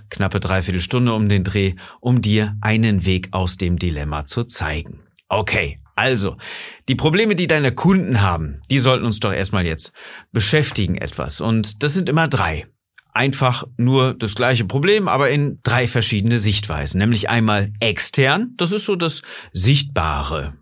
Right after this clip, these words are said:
das offensichtliche Problem. Dann gibt es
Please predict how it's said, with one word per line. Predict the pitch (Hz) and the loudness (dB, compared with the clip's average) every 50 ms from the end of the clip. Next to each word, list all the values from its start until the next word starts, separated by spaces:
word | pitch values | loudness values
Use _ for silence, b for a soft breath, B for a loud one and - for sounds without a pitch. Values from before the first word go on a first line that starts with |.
| _ - | _ -4
das | 117 107 - | -2 -2 0
offensichtliche | - 147 120 147 131 104 113 131 123 - - 98 85 - - 85 | 0 0 2 2 4 4 4 2 0 0 -4 -4 -4 -4 -4 -6
Problem. | 76 - - 82 71 71 80 76 67 53 - _ _ B B B B B B B B B B - | -6 -8 -10 -10 -8 -6 -6 -6 -8 -10 -14 _ _ B B B B B B B B B B 0
Dann | 127 131 123 | 2 2 2
gibt | 156 156 - 147 | 2 0 0 0
es | 135 123 - - - - - | 0 2 2 2 0 -2 -6